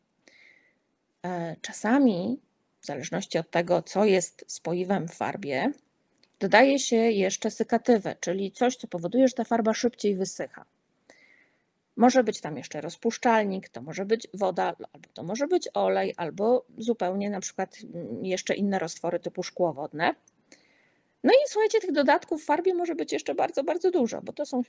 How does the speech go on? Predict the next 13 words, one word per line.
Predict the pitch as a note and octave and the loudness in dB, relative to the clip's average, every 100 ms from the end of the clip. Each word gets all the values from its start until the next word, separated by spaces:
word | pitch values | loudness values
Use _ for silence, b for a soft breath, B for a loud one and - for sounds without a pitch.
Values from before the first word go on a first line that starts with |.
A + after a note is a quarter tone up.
| - | -6
zazwyczaj | - G3+ F#3+ F3+ E3 | -2 -2 -4 -10 -12
środki | - E3 - | -12 -10 -10
dyspergujące, | A3 A#3+ - D4+ D#4+ D#4 C4 B3 B3+ A#3+ | -6 -4 -2 0 4 6 8 6 2 0
które | - A#3 | 0 0
powodują, | A#3 A3+ A3+ A3+ A3+ A3 A3+ _ _ _ _ _ _ _ - - | 0 0 2 2 2 0 -4 _ _ _ _ _ _ _ -10 -2
że | A3+ | 0
to | A#3+ | 0
nam | A3 A3 | 0 0
się | A#3 | 2
nie | A#3 | 2
rozwarstwia | A3+ A3+ G#3 G#3+ A3+ - A3 | 2 2 4 2 2 -2 -2
za | G#3 | -2
szybko. | G#3 A3 G#3 - G3+ | -4 -6 -6 -4 -4